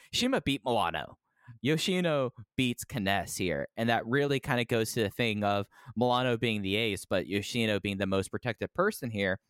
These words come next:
And the, the big thing, the big story about this match is Kness kind of dismantling Yoshino, and then Yoshino coming out of nowhere and getting a last gasp, turning the, uh, Darkness Buster into Torbellino and submitting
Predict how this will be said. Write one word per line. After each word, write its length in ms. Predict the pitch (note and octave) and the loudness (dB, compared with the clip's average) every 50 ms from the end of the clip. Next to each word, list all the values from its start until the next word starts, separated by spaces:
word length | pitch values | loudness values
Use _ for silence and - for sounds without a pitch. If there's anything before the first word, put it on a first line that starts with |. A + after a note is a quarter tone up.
| _ _ _ _ _ _ - | _ _ _ _ _ _ -2
And 360 | B2 B2+ B2+ B2+ B2 B2 A#2 - _ - - C#3 - _ - | 0 0 2 0 0 -2 -4 -8 _ -20 -20 -20 -20 _ 0
the, 200 | C#3 C3 A#2+ G2 - _ | 0 0 0 -2 -8 _
the 160 | - C#3+ C3 C3 | 0 0 0 2
big 200 | - E3 F3 E3 | 2 0 0 0
thing, 360 | - - - E3 D#3 D3 C#3 - _ - - | -4 -2 -2 0 0 0 -4 -8 _ -18 -20
the 80 | - - | -4 -2
big 160 | E3+ F3 E3 | 0 0 0
story 380 | - - - D#3 D3 C#3+ C#3+ C#3 | -2 0 0 2 2 2 2 2
about 200 | C#3 C3+ B2+ A#2 | 2 0 0 -2
this 140 | B2 B2 | -2 -2
match 240 | C#3 B2 A2 G#2+ - | 0 0 0 0 -2
is 100 | A2 G2+ | -4 -6
Kness 440 | - - B2+ A#2 A2 A2+ A2+ - - - - - - - _ _ _ _ | -4 -2 0 2 2 2 0 -2 -4 -6 -14 -20 -20 -20 _ _ _ _
kind 260 | - - C3 D#3+ G3+ | -4 0 0 2 2
of 140 | G#3 F3+ C#3+ | 0 -2 0
dismantling 800 | A2+ C#3 A#2+ - - G2+ G2 G#2+ A#2 A#2 - A#2+ G#2+ G2+ F#2 F2+ | 0 0 0 0 0 0 0 0 0 0 -2 0 0 0 0 0
Yoshino, 840 | F#2+ G2 G2 F#2 F2+ - - A#2 A2+ A#2 G#2+ G2+ F2 D2+ D2+ D2 - - _ _ _ _ _ - | 0 0 0 0 0 -2 0 0 0 0 0 0 0 0 -2 -4 -6 -8 _ _ _ _ _ -4
and 260 | G#2 A2+ A2 G#2+ G#2 | -2 -2 0 0 0
then 160 | G#2 G#2 G#2 | 0 0 2
Yoshino 800 | G#2 G#2+ G#2 G#2 G2 - - B2+ A#2+ B2+ B2+ A#2+ A2+ G#2 G#2 G2+ - _ _ _ _ | 2 0 0 0 -2 -2 -2 -2 0 0 0 0 0 0 -2 -2 -4 _ _ _ _
coming 280 | - C#3+ B2+ B2+ B2+ B2 | -4 -2 0 0 0 0
out 140 | A#2 A2+ | 0 0
of 80 | A2 G#2+ | -2 -2
nowhere 640 | G#2+ G#2 G#2 A2+ A2+ A2 G2+ F#2+ F#2 F2+ E2+ F2 F#2+ - - B2 A#2 - _ | 0 0 0 0 0 0 0 0 0 -2 -2 -4 -8 -10 -18 -20 -20 -16 _
and 320 | - G#2 G#2+ G#2 G2+ G2 G2 | -4 -2 0 0 -2 -2 -2
getting 220 | A#2 A2 A2+ A2 | -2 -2 0 0
a 80 | G#2 G2 | -2 -2
last 500 | F#2+ F#2+ G#2 G#2+ A2+ A#2 - - - - | 0 0 0 0 -2 -4 -6 -10 -6 -4
gasp, 380 | A2+ G#2+ G2 G2+ G2 - - | -2 0 0 0 -2 -4 -8
turning 380 | - - A2+ A2+ A#2 A#2+ A#2 A2 | -4 -2 0 0 0 0 -2 -2
the, 240 | G2+ A2 F#2+ G2 F#2+ | -2 -2 0 0 0
uh, 60 | F2+ - - - _ _ - | 0 -2 -6 -12 _ _ -2
Darkness 340 | A#2+ A2+ - - B2+ A2 - | 0 0 0 0 -4 -4 -2
Buster 420 | - A2 G2+ F#2+ - - A2+ G#2 | 0 0 0 0 0 0 0 0
into 220 | G2+ G2 G2+ F2 - - _ - | 0 0 0 -2 -2 -4 _ 0
Torbellino 640 | C3+ A#2 G#2 F#2+ G2+ F2+ G#2+ A#2+ A#2+ G#2+ F#2 E2+ - - - | 0 2 2 2 2 2 2 0 2 0 0 -2 -2 -4 -4
and 160 | F#2 F#2+ F2+ | -6 -4 -2
submitting 680 | - - G#2 F#2+ F#2 G#2 A#2 B2 A#2 A2 F#2 E2 D#2+ | -2 -2 0 0 0 0 0 0 0 -2 -2 -2 -6